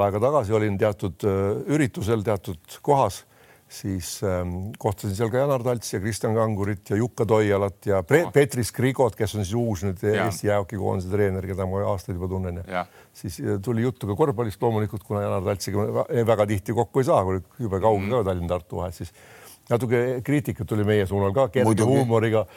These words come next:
Speaker 1: see, et, et miks me siin Tartut materdasime, kui nad oma poistega kunagi mängisid ja nüüd me Viimsi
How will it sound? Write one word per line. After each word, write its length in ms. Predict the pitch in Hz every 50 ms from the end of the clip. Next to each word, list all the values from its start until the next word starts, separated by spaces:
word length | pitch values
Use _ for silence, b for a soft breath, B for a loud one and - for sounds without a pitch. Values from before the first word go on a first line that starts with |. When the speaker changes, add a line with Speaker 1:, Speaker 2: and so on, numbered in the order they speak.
| B B B
Speaker 1:
see, 220 | B - 123 110 101
et, 140 | 92 - 110
et 80 | 85
miks 220 | 87 113 110 - -
me 220 | - 120 104 98 98
siin 220 | 90 104 101 101 101
Tartut 320 | - 131 110 - 131 104
materdasime, 600 | 87 107 113 110 - 117 90 82 90 87 95 87 90
kui 80 | 98 101
nad 80 | 95
oma 220 | 107 107 110 101 90
poistega 320 | 98 98 95 - 110 101
kunagi 320 | 92 92 95 101 98 92 98
mängisid 400 | 98 104 101 101 95 95 90 98
ja 60 | 98
nüüd 80 | 104 101
me 80 | 101 98
Viimsi 300 | 101 113 113 104 87 85